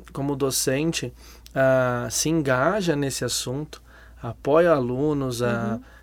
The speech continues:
Speaker 1: tá envolvida no nosso ecossistema. O que, que o empreendedorismo, né, ou como o empreendedorismo despertou em você?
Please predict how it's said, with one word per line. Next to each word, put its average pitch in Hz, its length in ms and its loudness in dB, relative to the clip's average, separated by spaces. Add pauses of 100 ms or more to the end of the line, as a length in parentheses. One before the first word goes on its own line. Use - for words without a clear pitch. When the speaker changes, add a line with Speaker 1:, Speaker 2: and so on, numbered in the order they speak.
(120)
Speaker 1:
tá 147 160 2
envolvida 156 580 0
no 131 120 -2
nosso 131 260 -4
ecossistema. 143 680 -4 (360)
O 147 80 -4
que, 190 100 -8
que 220 80 -4
o - 20 2
empreendedorismo, 160 1200 2 (160)
né, 139 160 -2
ou 139 140 2
como 160 300 2
o 165 40 0
empreendedorismo 147 760 -2
despertou 135 500 -6
em 127 80 -6
você? 120 340 -8